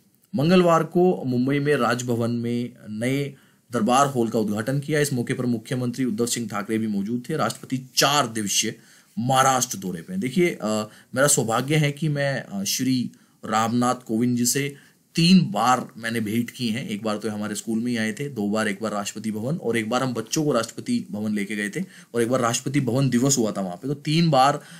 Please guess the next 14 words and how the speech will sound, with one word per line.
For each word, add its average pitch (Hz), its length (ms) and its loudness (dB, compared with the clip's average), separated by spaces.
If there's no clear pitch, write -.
मैंने 120 180 2
इनको 131 200 0
बिल्कुल 123 300 2
ऐसे 120 240 0
देखा 123 220 -2
सामने, 120 320 -4
शायद 113 380 -4
एक 123 160 -4
फीट 120 220 0
की 131 100 -6
भी 123 100 -4
दूरी 113 220 -4
ना 110 100 -12
हो। 120 160 -16